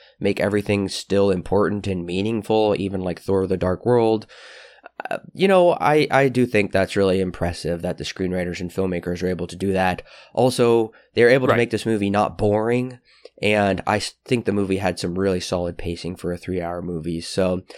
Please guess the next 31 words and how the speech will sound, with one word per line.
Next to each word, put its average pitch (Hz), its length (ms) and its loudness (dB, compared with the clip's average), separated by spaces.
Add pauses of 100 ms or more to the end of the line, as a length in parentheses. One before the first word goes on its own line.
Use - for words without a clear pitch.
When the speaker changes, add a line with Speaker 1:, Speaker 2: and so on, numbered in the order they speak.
(240)
Speaker 1:
I 170 580 4
think 160 260 2
we 147 120 4
were 143 120 4
just 131 380 -2
hoping 123 520 0
for 110 300 0
a 95 60 -4
bit 104 260 0
more 98 320 -4
because 92 640 -4 (240)
Infinity 101 580 0
War 92 560 -2
set 90 220 -6
our 90 80 -2
expectations 85 920 -8 (280)
pretty 90 180 -2
high. 92 260 -2
And 92 140 0 (320)
once 180 160 2
again, 165 340 4
I'm 135 120 2
not - 180 2
trying 156 320 0
to, 143 180 2 (200)
Speaker 2:
Right. 123 80 -6 (160)
Speaker 1:
like, 113 240 0
trash 120 360 -2
on 92 180 0
this 87 180 -4
movie 92 420 -4